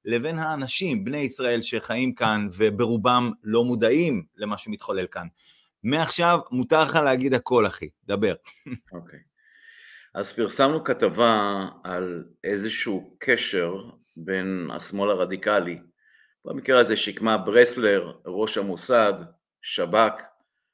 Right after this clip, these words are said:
Speaker 2: לבין ידיעה שהועברה, שיורתה על ידי המודיעין האמריקאי, והידיעה הזאת הגיעה אלינו לפני יותר מ-, בעצם לפ-,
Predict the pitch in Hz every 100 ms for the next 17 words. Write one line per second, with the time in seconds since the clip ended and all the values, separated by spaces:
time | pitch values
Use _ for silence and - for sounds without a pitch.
0 | _ _ _ _ _ - 92 87 95 113
1 | 113 110 107 104 101 92 107 107 110 -
2 | 107 92 92 104 110 104 - _ _ _
3 | _ _ _ _ _ - 131 113 117 107
4 | - 131 104 98 98 110 107 98 104 110
5 | 98 98 90 95 117 113 147 151 - 87
6 | 98 98 101 101 98 104 101 87 95 101
7 | 98 92 82 80 - 95 85 95 90 85
8 | 85 78 69 53 _ _ _ - 127 117
9 | 135 - - 113